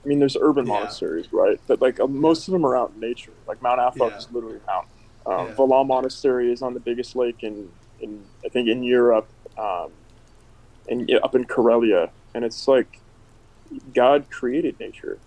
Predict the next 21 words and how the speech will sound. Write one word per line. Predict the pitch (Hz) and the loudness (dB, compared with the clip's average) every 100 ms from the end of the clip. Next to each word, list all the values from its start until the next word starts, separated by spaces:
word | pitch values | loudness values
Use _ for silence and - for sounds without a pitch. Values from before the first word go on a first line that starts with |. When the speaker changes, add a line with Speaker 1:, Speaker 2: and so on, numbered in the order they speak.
| - | 0
Speaker 1:
Like, | 123 - | 0 4
we | 185 | 2
can, | - 165 127 | 2 0 -2
we, | 143 143 113 | -2 2 2
Speaker 2:
Right, | - | 0
Speaker 1:
we | 160 | 0
Speaker 2:
yeah. | 226 | 2
Speaker 1:
can | 139 120 | 0 2
make | 120 113 - | 0 0 -2
incredible | 135 135 - - 143 143 131 120 117 101 107 - | -2 -2 -4 -6 2 4 4 2 0 -4 -8 -20
structures. | - - 107 - - 65 - - | -20 -6 -6 -6 -8 -8 -8 -4
Like, | 120 - | -2 0
we | 135 | -4
can | 135 139 127 | -2 -4 0
make, | 123 117 - _ - 110 | 2 0 -2 _ -4 -2
um, | 110 92 73 - - _ - _ _ - - | 0 -2 -6 -14 -20 _ -20 _ _ -20 -6
you | 143 | 0
know, | 139 | 0
Saint | 135 - 135 127 | 0 0 0 2
Basil's | 120 120 117 | 0 0 -6
Cathedral. | - 113 107 - 62 - | -10 -14 -12 -8 -6 -6